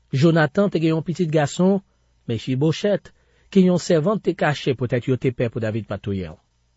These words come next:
Touye Mefibosheth, se ta va garanti final estabilite gouvènman David lan. Avèk lanmò Mefibosheth, David ta ou ete denye kras danje pou yon fanmi Sayil ta lejitimman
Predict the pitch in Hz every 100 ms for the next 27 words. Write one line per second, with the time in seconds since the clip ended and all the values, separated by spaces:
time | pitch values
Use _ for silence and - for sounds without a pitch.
0 | _ _ _ _ _ _ - 226 196 170
1 | 165 220 190 165 - 180 151 139 - 190
2 | 180 - _ _ _ _ _ - 196 180
3 | 156 151 143 175 175 170 165 185 - 165
4 | 160 175 170 147 - 147 - 156 143 151
5 | 143 156 143 143 135 139 135 127 131 135
6 | 139 107 _ _ _ _ 160 156 151 156
7 | 180 170 190 185 160 156 147 180 151 147
8 | 131 185 185 - 127 101 _ _ - 156
9 | 139 131 175 170 - 143 143 143 - 160
10 | 151 - _ 156 180 156 160 170 - 156
11 | 139 123 147 160 151 147 120 - _ _
12 | _ _ - 143 139 127 139 139 135 139
13 | 131 131 120 123 113 123 143 156 147 156
14 | - 160 143 131